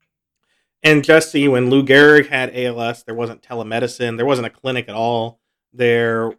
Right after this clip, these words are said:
there wasn't, um, the treatments that we have today, so it's very different. Um, you know, what has allowed you and your clinic to,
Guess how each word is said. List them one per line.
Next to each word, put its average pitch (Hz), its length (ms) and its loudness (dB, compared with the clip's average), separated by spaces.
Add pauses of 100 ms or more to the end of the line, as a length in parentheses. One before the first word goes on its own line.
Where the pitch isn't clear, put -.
there 120 280 -6
wasn't, 120 680 -8
um, 104 500 -16
the 107 120 -14
treatments 139 420 -10
that 127 80 -8
we 120 120 -8
have 120 280 -10
today, 110 560 -16
so 95 80 -20
it's - 140 -20
very 151 240 -2
different. 107 500 -18 (460)
Um, 110 340 -18 (560)
you 151 220 -2
know, 135 120 2
what 165 480 2
has 147 540 -2
allowed 131 600 -6
you 135 480 -2
and 131 180 -12
your 120 80 -6
clinic 123 560 -12
to, 117 640 -6